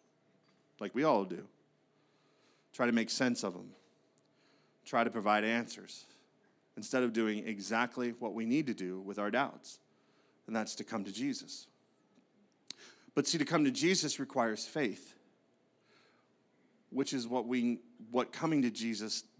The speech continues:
does. It demonstrates our faith. Lifting up those doubts, lifting up those questions, lifting up those concerns. Saying, "I,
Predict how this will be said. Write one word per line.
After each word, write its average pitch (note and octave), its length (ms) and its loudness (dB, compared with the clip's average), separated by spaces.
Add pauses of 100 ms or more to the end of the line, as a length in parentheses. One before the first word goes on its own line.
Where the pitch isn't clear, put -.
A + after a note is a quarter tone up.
does. C3+ 240 0
It G2+ 160 -10
demonstrates A2+ 720 -2
our G2+ 160 -12 (100)
faith. G#2 240 -14 (1700)
Lifting E3 340 10
up D3 120 6
those A#2+ 220 6
doubts, - 540 -4 (380)
lifting B2 300 0
up B2+ 120 -4
those A#2 180 -4
questions, A2+ 540 -2
lifting B2 200 -4
up A#2 120 -4
those A2+ 180 -2
concerns. G#2 680 -6 (640)
Saying, A#2 200 0
"I, E3+ 160 6